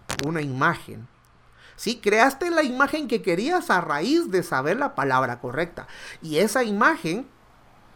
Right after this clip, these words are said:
Speaker 2: te creó una emoción en base a qué? A experiencias pasadas. Yo no sé cuántas veces has comido limón,
Speaker 1: Un montón.
Speaker 2: pero hay personas que no se les hace agua a la boca o, o, o no,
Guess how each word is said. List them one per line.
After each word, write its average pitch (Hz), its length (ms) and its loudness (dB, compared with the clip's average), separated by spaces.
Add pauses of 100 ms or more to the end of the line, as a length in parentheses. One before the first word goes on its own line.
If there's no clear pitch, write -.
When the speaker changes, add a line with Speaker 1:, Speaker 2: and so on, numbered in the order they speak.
(180)
Speaker 2:
te 175 120 6
creó 160 260 8
una 208 240 8
emoción 190 480 4
en 190 120 2
base 185 240 4
a 226 140 2
qué? 147 200 0 (300)
A 127 160 0
experiencias 127 880 -4
pasadas. 143 540 4
Yo 165 120 4
no 175 120 2
sé 170 120 -2
cuántas 170 360 0
veces 151 280 -2
has 151 140 0
comido 143 400 0
limón, 143 540 0 (340)
Speaker 1:
Un 123 120 -4
montón. 123 180 0
Speaker 2:
pero 139 260 4
hay 185 120 4
personas 214 520 0
que 160 140 -4
no 165 160 -2
se 190 160 0
les 156 180 -2
hace 160 220 0
agua 170 220 4
a - 40 4
la 156 80 4
boca 170 440 6
o, 151 80 6
o, 143 260 0
o 147 60 0
no, 147 140 0